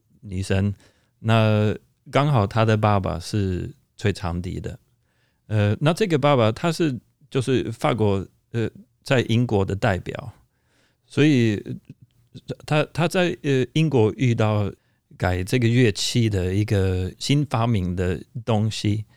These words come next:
所以那个时候长笛是不是金属？金-，金-，呃，现在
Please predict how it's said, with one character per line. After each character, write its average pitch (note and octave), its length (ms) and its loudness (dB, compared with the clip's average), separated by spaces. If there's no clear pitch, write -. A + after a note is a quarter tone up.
所 - 180 0
以 D3+ 240 0
那 E3+ 200 0
个 C#3 100 0
时 A#2 140 -2
候 A2+ 360 0
长 C3+ 220 2
笛 G#2 220 2
是 A#2 360 2
不 A#2+ 120 -2
是 C#3 120 0
金 A#2 280 2
属？ E2+ 280 -4
金-， B2+ 240 0
金-， A#2+ 160 -2
呃， B2+ 120 0
现 B2+ 240 0
在 A2 380 2